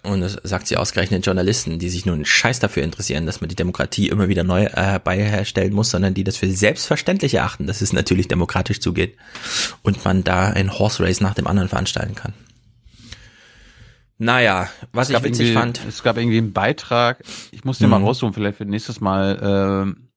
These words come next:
Speaker 2: Frauen in öffentlich-rechtlichen Führungspos-, äh, Positionen.
Speaker 1: Ja, außer beim R B B und so. Ach nee, hier, warte mal.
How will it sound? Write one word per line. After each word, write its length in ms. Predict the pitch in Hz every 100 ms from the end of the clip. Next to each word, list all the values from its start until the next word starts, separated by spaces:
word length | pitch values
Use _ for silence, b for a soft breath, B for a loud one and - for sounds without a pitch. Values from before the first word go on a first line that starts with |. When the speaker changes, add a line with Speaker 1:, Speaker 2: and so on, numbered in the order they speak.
| _ _ _ _ _
Speaker 2:
Frauen 800 | - - 92 104 131 123 117 -
in 360 | 123 123 120 110 - -
öffentlich-rechtlichen 960 | 143 - 117 104 117 127 113 107 101
Führungspos-, 680 | - 160 127 101 87 71 -
äh, 220 | 90 87
Positionen. 640 | - 92 90 - 82 101 B B B B B B B B
Speaker 1:
Ja, 180 | - 110
außer 220 | - 101 98
beim 160 | 95
R 160 | - 95
B 100 | 101
B 240 | 90 90
und 160 | 127 123
so. 300 | 113 123 123 - -
Ach 160 | 95
nee, 160 | 110 107
hier, 220 | 113 104
warte 120 | 95
mal. 200 | 90 90